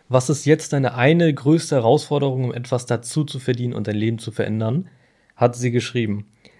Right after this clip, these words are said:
die größte Herausforderung findet mental statt.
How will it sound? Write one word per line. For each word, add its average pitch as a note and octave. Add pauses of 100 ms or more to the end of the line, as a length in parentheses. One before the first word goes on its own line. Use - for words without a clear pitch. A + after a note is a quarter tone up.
(160)
die C3
größte E3+
Herausforderung C#3
findet C3
mental G#2+
statt. -